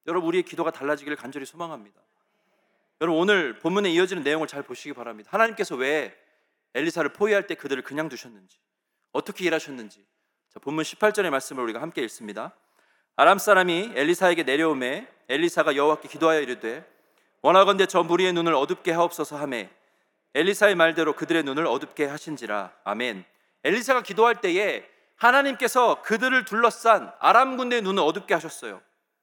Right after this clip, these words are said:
그리고 그들로 따라오게 하십니다. 눈이 어두워서 갈 길을 몰라 하는 그들이 그냥 인도한 대로 따라갔더니 어디로 갔냐 하면 북이스라엘의 수도인 사마리아 성으로 들어갔어요. 사마리아 성으로.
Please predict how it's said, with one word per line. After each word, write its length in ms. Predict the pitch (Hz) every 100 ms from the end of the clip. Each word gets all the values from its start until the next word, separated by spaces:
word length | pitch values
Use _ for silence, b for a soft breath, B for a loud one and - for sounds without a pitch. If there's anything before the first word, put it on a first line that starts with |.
| _ _ _ _
그리고 220 | 220 247
그들로 380 | 208 220 240 233
따라오게 460 | 247 277 277 226
하십니다. 480 | 214 196 185 131 98 - _ _ _ _ _ _ _ _ _ _ _
눈이 300 | - 190 269
어두워서 420 | 269 240 247 226 226
갈 180 | 202
길을 240 | 202 240 240
몰라 300 | 175 190 208
하는 140 | 202
그들이 500 | - 180 185 220 175 - _ _
그냥 220 | - 220 202
인도한 340 | 226 247 254
대로 140 | 240
따라갔더니 520 | 214 254 262 - 226 185
어디로 320 | 139 190 233
갔냐 280 | 202 151 135
하면 320 | 117 160 127 _ _ _ _
북이스라엘의 600 | 214 226 233 - 233 202
수도인 340 | - - 254
사마리아 500 | 226 - 285 294 269
성으로 300 | 214 233 220
들어갔어요. 480 | 190 - 139 - _ _ _ _ _ _
사마리아 360 | - 214 190
성으로. 300 | 131 - 147